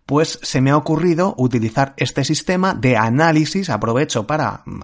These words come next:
analizar distintos blogs, analizar sus estrategias, cómo tienen montado todo y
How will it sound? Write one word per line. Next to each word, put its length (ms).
analizar 580
distintos 520
blogs, 360
analizar 500
sus 380
estrategias, 840
cómo 260
tienen 260
montado 520
todo 360
y 420